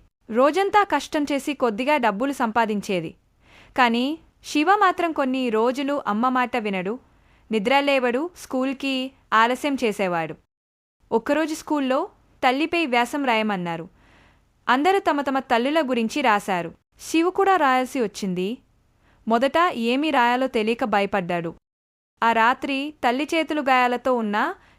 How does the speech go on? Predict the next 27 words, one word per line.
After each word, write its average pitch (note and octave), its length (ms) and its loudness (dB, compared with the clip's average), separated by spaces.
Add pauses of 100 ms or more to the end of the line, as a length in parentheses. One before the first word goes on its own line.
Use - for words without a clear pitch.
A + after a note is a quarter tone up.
శివకు E4+ 360 0
వేడి A#3 400 2
అన్నం A#3+ 300 0
పెట్టి A3+ 500 -4 (240)
బుక్స్ A#3 300 -6
తీసి C4 280 -2
చదవమంది. G#3 720 -2 (280)
అప్పుడు C#4+ 280 -2
శివ D4 220 -2
ప్రశ్నించాడు, G#3+ 680 -4 (420)
"అమ్మ A3+ 240 2
చిట్టమ్మ, C4 640 0 (580)
నీకు C4 320 -2
ఈ B3 260 -2
తాపీగా D4 480 2
పని C#4 320 0
చేసి C4+ 280 0
గాయాలయ్యాను A#3+ 640 0
కదా, A#3 320 0 (420)
అలా C4 180 6
ఎందుకు A#3+ 280 0
పడతావు?" F3+ 520 -2 (800)
చిట్టమ్మ F#4 320 0
తలపై D4 360 0
చేయేసి B3+ 420 -2
ప్రేమగా C#4 500 0
నవ్వింది. F#3+ 520 -2